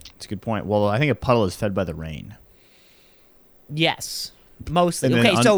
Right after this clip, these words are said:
Speaker 1: un-
Speaker 2: well, actually, so first we have raindrops, and then we have
Speaker 1: Raindrops.
Speaker 2: puddle.
Speaker 1: Drop top. Come on, finish the sentence.
Speaker 2: <sighs>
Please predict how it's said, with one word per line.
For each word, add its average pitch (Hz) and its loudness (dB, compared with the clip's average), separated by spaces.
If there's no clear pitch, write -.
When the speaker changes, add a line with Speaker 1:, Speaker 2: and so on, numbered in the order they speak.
Speaker 1:
un- - -12
Speaker 2:
well, 127 6
actually, 254 2
so 226 2
first 220 2
we 202 0
have 208 0
raindrops, 135 -4
and 139 -6
then 139 -4
we 147 -2
have 156 4
Speaker 1:
Raindrops. 113 2
Speaker 2:
puddle. 120 -4
Speaker 1:
Drop 120 4
top. - 2
Come 135 2
on, 120 2
finish 143 2
the 131 -2
sentence. 107 0
Speaker 2:
<sighs> - -10